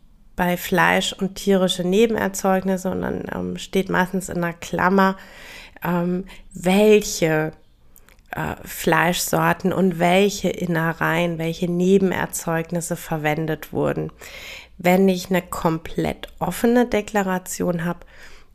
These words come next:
dann steht da sogar nicht nur, ähm,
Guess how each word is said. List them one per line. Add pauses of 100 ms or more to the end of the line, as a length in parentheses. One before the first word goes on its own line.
dann
steht
da
sogar
nicht
nur, (120)
ähm,